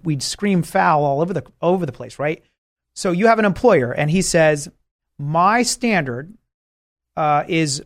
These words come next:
my own self-worth and my own self-interest. That is the highest moral standard." There's an employer, right? Well, what do people hate? They hate, hate these C E Os that ca-, get paid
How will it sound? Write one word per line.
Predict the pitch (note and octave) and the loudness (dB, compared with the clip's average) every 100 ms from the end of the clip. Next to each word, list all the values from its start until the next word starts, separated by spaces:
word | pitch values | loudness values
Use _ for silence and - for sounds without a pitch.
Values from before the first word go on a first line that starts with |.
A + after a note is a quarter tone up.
| _ | _
my | - D3+ D3 | -4 -2 0
own | E3 E3+ G3+ A3 | 0 2 2 2
self-worth | G3+ - F#3+ F#3 - F3 F3 | 0 2 4 2 2 2 2
and | - D#3 | 0 -4
my | C#3+ | -2
own | E3+ F#3+ | 0 0
self-interest. | F#3+ - E3+ - E3+ - A2 | 2 2 2 0 -10 -10 -4
That | E3+ | 0
is | F#3 | 0
the | D#3+ | 0
highest | - F#3 G3+ G3+ F#3+ | -2 0 2 2 2
moral | F3+ E3 | 2 2
standard." | - D3 G#2+ G#2 | -2 -8 -10 -8
There's | - F3+ | -2 0
an | F3+ | 0
employer, | E3+ - G3+ A#2 | -2 0 2 2
right? | C3 E3+ - _ _ - | -4 -6 -10 _ _ -4
Well, | A#3 | -4
what | B3 C4+ A#3+ | -4 0 2
do | D4+ | 2
people | - B3+ G#3 | 0 0 0
hate? | D4 A#3 - | 0 -2 -2
They | F3 | -4
hate, | E3+ A#3 - | -2 -4 -4
hate | F3 C4+ | -4 -2
these | - G#3 | -2 -4
C | - A3+ G#3 | -2 0 2
E | |
Os | A#3 A3+ | 2 2
that | E3+ | 0
ca-, | D#3 F3+ | -4 -4
get | - F#3 - | -4 -8 -4
paid | F3+ E3+ D#3 | -2 -2 -6